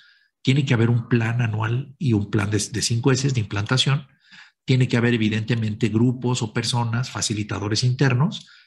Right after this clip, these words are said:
y evidentemente todo esto pues lo van a hacer, lo hacemos las personas, o habrá también proyectos de cinco S en donde se tengan que hacer por equipo, espero que estén de acuerdo. A veces a uno se le ocurre la mejora, pero necesita el apoyo de mantenimiento, el apoyo de carpintería,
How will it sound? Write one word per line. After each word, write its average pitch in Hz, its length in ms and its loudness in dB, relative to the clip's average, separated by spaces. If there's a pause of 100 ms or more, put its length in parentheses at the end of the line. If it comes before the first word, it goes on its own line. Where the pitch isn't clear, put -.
(120)
y 127 120 2
evidentemente 123 640 2
todo 123 240 2
esto 156 240 -4
pues 107 100 -2
lo 95 80 -4
van 98 140 -4
a - 20 -2
hacer, 104 180 -2
lo 104 300 -4
hacemos 107 380 0
las 113 100 -2
personas, 131 540 2
o 117 160 2
habrá 123 260 0
también 160 300 0
proyectos 131 420 0
de 127 80 0
cinco 135 260 0
S 139 240 -4 (380)
en 110 80 -6
donde 107 180 0
se 104 120 2
tengan 110 260 2
que 117 80 0
hacer 101 240 -2
por 120 160 2
equipo, 202 320 2
espero 107 300 -2
que - 80 -2
estén 107 180 -6
de 117 60 0
acuerdo. - 500 0 (460)
A - 80 -2
veces 120 240 2
a 110 80 0
uno 117 160 0
se 117 100 0
le 107 80 2
ocurre 117 260 0
la 123 100 2
mejora, 135 400 0
pero 107 180 -2
necesita 107 480 -2
el 107 80 2
apoyo 101 260 -2
de 95 80 -4
mantenimiento, 143 640 2
el 135 80 2
apoyo 98 240 -4
de 90 140 -10
carpintería, 139 760 0